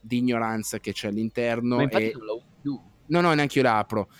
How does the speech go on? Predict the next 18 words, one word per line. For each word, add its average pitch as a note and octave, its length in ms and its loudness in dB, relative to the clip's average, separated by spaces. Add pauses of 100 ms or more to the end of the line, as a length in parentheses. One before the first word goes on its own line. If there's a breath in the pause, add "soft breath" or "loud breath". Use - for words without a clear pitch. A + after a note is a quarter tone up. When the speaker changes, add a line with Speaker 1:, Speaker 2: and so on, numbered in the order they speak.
Speaker 1:
E, A#2+ 260 0
e A#2+ 140 2
conta B2+ 260 0
che B2+ 120 -2
io B2 160 4
ho A#2+ 40 2
cinquantacinquemila G2+ 1800 -2
iscritti G2 580 -8
su, F#2 360 -8
sulla F#2 240 -10
pagina, G#2 400 -4
ma G2 100 -2
è F2+ 40 -4
andata F#2+ 280 -6
totalmente G2+ 600 -6
a - 20 -6
farsi G2 300 -10
benedire, F#2 580 -6